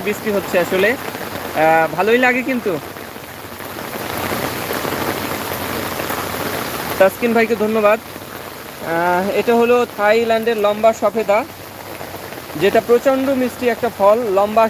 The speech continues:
শেপে হয়। আহ, গাছে এখন এই যে দেখেন, এটা বারো মাস হবে, মুকুল চলে আসছে। ভিতরের দিকে হচ্ছে কয়েকটা ফলও দেখতে পাচ্ছি, ওইখানে এখন যেতে পারছি না।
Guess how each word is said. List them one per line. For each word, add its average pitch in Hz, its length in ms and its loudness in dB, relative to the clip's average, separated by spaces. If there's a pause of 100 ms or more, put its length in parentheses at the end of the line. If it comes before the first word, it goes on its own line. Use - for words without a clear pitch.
শেপে 214 260 2
হয়। 185 240 4
আহ, - 840 -6
গাছে 185 260 2
এখন 226 360 0 (640)
এই 214 440 4
যে 196 120 -4
দেখেন, 185 300 -2 (100)
এটা 233 140 -4
বারো 254 240 2
মাস 247 220 -2
হবে, 208 240 0 (560)
মুকুল 208 360 0
চলে 196 180 4
আসছে। 220 340 0 (1040)
ভিতরের 220 360 6
দিকে 233 360 4
হচ্ছে 226 380 0
কয়েকটা 208 360 2
ফলও 208 200 4
দেখতে 214 260 0
পাচ্ছি, 196 300 0
ওইখানে 208 300 0
এখন 202 200 -2
যেতে 185 220 -2
পারছি 202 340 2
না। 180 140 0